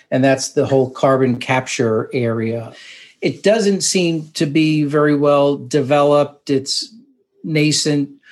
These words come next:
What's your sense for how this, this new credit will allow accelerated deployment of carbon capture? And are the technologies and suppliers there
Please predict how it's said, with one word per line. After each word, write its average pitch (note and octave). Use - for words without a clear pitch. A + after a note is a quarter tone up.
What's G#3
your F#3
sense D#3+
for C3+
how C#3+
this, C#3+
this C#3
new C#3+
credit C#3
will B2+
allow C3+
accelerated C#3+
deployment C#3
of B2
carbon C3
capture? C3
And E3+
are F#3+
the G3+
technologies E3+
and C#3+
suppliers D#3+
there C3+